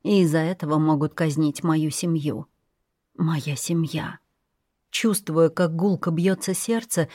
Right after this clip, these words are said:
я, наконец, посмотрела в сторону матери. Она стояла в окружении двух других матерей, прижав руку к груди. Улыбку на её лице я видела тысячу раз,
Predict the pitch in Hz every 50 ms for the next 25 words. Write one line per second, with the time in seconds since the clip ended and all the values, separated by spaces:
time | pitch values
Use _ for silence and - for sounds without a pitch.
0 | - - - - - 202 240 247 247 233 247 240 240 269 277 - - - 240 -
1 | 220 202 190 180 - 165 170 175 185 170 - - - 160 147 147 156 151 151 156
2 | 151 151 151 151 143 - 165 160 160 170 151 - _ _ _ _ _ _ _ _
3 | _ _ _ _ - 175 175 170 165 151 - - 170 160 151 151 170 180 190 180
4 | 170 147 156 147 - 147 175 160 151 180 175 175 180 175 156 165 185 175 180 165
5 | 202 220 233 190 170 151 131 - 170 160 151 - - 165 160 175 196 214 208 -
6 | _ _ _ - 165 160 147 127 147 135 - - 160 143 - - 151 139 131 151
7 | 160 156 151 131 151 151 147 139 120 - _ _ _ _ _ _ _ _ - 190
8 | 185 180 170 170 160 - _ - 180 175 175 175 175 165 180 175 165 175 170 -
9 | - 196 180 165 175 180 160 185 175 175 180 185 185 185 - 214 196 - 226 202
10 | - 247 240 247 226 185 143 - -